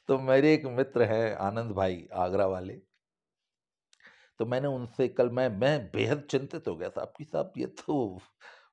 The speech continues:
बहुत गलत हो रहा है।" तो मैंने दादा को फ़ोन किया, मैंने, "आनंद भाई," मैंने कहा, "यार, ये तो लौंडिया बिगाड़ देगी हमारे छोरों को।"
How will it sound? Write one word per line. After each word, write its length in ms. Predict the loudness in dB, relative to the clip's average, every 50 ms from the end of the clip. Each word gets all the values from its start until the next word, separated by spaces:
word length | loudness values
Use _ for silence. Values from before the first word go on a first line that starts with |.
| _ -18
बहुत 320 | 0 4 4 4 4 4
गलत 320 | 2 4 6 6 6 6 4 2
हो 100 | 2 2
रहा 200 | 4 4 2 2
है।" 60 | 0
तो 120 | -2 -2 -2
मैंने 260 | 0 2 2 2 0 -2 -6 -14 -20 -20 -20 -20 -18 -8 -4
दादा 260 | -2 2 2 4 4
को 200 | 2 0 -2 0 -2
फ़ोन 200 | -2 -4 -2 -2
किया, 220 | -2 -2 -2 -2 -4 -10 _ -20 _ _ _ _ -4
मैंने, 140 | 0 2
"आनंद 280 | 2 2 2 2 4 8
भाई," 280 | 10 12 12 12 10 8
मैंने 400 | 6 0 -8 -10 -10 -10 -8 -6
कहा, 100 | -4 -4
"यार, 380 | -2 -2 0 -2 -2 -2 -2 -2
ये 100 | -2 -2
तो 160 | 0 -2 -2 -2
लौंडिया 640 | -2 -2 -4 -4 -2 0 2 2 4 4 4 4
बिगाड़ 420 | 4 2 0 6 8 8 8 8
देगी 260 | 8 4 2 2 4 2
हमारे 300 | 2 4 2 2 2 0
छोरों 360 | -2 0 2 4 4 4 2
को।" 300 | 0 -4 -8 -10 -12